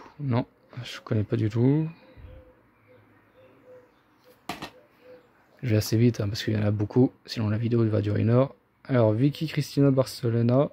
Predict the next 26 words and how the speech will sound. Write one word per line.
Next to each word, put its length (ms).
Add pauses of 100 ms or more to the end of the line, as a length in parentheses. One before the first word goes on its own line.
(220)
je 160
ne 60
connais 300
pas, 220
mais 140
il 40
y 40
a 60
un 40
sacré 280
casting. 580 (540)
Javier, 440
Penelope, 840
Scarlett 400
Johansson. 540 (840)
Donc, 200
euh, 300
rien 160
que 80
pour 140
cela, 260
je 60
suis 80
content 300
de 120
l'avoir. 480